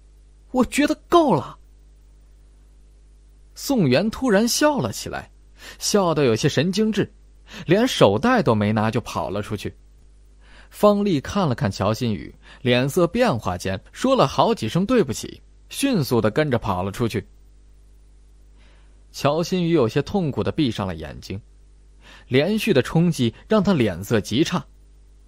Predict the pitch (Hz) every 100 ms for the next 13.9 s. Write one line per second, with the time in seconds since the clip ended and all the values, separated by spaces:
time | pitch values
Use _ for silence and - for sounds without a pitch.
0 | - 143 151 214 240 170 110 98 123 135
1 | 160 123 110 127 104 - 85 98 95 -
2 | - - - - - - - - - -
3 | - - - - - - - 135 151 196
4 | 185 185 190 - 185 175 185 135 - 139
5 | 120 123 117 104 110 117 104 - 60 -
6 | 92 - - - - - - - - -
7 | - 120 113 107 101 98 92 - - -
8 | - - - - - - - - - -
9 | - - 101 95 92 101 98 101 - -
10 | - - - 117 120 98 85 101 - -
11 | - - - - - - - - - -
12 | - - - - - - - - 120 123
13 | 127 170 175 127 104 98 131 123